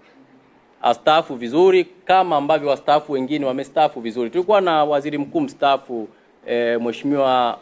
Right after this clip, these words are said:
Msuya. Sijui kama amewahi kufanya naye mahojiano yoyote. Amemaliza kazi yake, ameacha wengine waendelee na nini? Na kazi. Na utaratibu wa viongozi.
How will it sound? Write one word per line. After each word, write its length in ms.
Msuya. 460
Sijui 360
kama 280
amewahi 300
kufanya 220
naye 140
mahojiano 680
yoyote. 500
Amemaliza 720
kazi 360
yake, 500
ameacha 480
wengine 360
waendelee 440
na 120
nini? 300
Na 120
kazi. 360
Na 140
utaratibu 720
wa 100
viongozi. 760